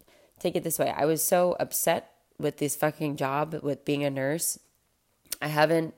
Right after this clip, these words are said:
done a contract. I haven't worked in a hospital since Thanksgiving.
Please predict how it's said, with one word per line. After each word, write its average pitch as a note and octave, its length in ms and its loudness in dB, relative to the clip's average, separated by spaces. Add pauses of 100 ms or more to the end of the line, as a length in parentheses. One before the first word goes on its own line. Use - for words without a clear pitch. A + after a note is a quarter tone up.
(100)
done D3 320 2
a D3 80 -2
contract. C#3+ 500 -4
I D3+ 60 -4
haven't D3 240 -2
worked D3 200 -4
in D3 80 -4
a C#3+ 40 -2
hospital C#3 600 -2 (140)
since C#3+ 320 0
Thanksgiving. C3+ 680 -4